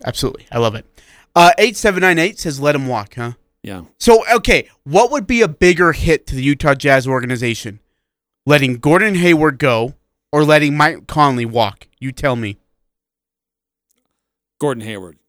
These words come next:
Speaker 1: I say Mike Conley. Dude, a point guard has been our numero uno asset. George Hill made the team better when he played. Ricky
Speaker 2: Yeah.
Speaker 1: Rubio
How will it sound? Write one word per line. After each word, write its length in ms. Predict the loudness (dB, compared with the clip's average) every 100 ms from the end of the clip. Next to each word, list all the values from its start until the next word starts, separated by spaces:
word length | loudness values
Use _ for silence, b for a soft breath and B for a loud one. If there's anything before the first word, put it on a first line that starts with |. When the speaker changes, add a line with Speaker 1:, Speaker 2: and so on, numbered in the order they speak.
| _ _ _
Speaker 1:
I 120 | 2 2
say 200 | 4 2
Mike 260 | 2 0
Conley. 420 | 0 -2 -2 -8 _ _ _ _ _ _ _ _ 2
Dude, 240 | 4 4 -2
a 80 | -2
point 320 | 2 4 2
guard 220 | 4 4 2
has 120 | -2
been 260 | 0 0
our 220 | 0 -2 -2
numero 560 | 0 0 2 2 0 -2
uno 340 | 0 0 0
asset. 540 | -2 -2 -4 -6 -10 -12 _ _ _ -16
George 460 | -4 2 4 4 0
Hill 440 | 2 4 2 0 _ _
made 360 | -8 0 2 0
the 80 | -4
team 340 | -4 -4 -2
better 340 | -2 -4 -4 -8
when 180 | -2 0
he 80 | 0
played. 340 | -4 -8 -12 _ _ _ _ -2
Ricky 280 | 0 0 0
Speaker 2:
Yeah. 80 |
Speaker 1:
Rubio 480 | 2 2 4 2 0